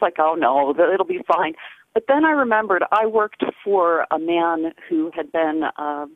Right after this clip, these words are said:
brigadier general in the National Guard. And during the Obama years,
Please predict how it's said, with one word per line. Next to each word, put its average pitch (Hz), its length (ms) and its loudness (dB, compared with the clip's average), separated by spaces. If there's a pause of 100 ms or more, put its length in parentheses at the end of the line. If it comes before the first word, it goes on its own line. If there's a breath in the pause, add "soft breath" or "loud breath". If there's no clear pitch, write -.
(640 soft breath)
brigadier 175 440 2
general 147 680 0
in 135 360 -4 (100)
the 139 80 0
National 127 380 -4
Guard. 107 320 -2 (680 soft breath)
And 170 380 0 (140)
during 277 240 2
the 240 80 0 (120)
Obama 277 460 0
years, - 340 -2